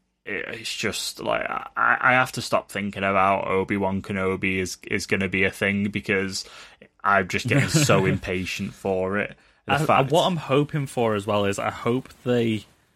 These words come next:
Speaker 2: like, they keep Jon Favreau and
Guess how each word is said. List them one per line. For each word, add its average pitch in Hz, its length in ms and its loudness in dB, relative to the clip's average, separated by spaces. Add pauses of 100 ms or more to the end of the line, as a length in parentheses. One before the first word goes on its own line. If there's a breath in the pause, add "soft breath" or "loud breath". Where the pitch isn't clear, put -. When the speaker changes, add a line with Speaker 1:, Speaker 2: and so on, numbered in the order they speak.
(720)
Speaker 2:
like, 101 380 -2 (240)
they 110 140 4
keep - 520 -4
Jon 107 280 0
Favreau 98 720 0
and 95 520 0